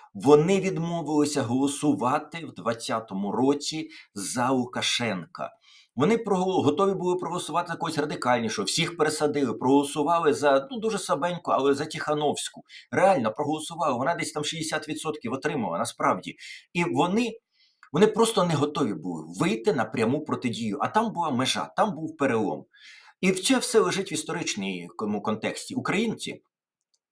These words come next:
мали завжди свою державу. Коли вони втрачали, вони про неї пам'ятали. Київська Русь,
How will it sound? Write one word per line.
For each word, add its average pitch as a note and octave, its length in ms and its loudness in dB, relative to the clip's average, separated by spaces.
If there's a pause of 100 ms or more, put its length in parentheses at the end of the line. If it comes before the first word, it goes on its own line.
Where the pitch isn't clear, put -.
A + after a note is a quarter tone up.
мали A#2+ 380 2
завжди F2+ 420 -4
свою F#2 320 -6
державу. E2 500 -6
Коли B2+ 160 0
вони B2 200 0
втрачали, - 480 -2
вони A#2 200 -2
про G#2+ 160 -6
неї G2+ 160 -4
пам'ятали. E2 600 -6 (500)
Київська A#2 440 2
Русь, D3+ 400 -2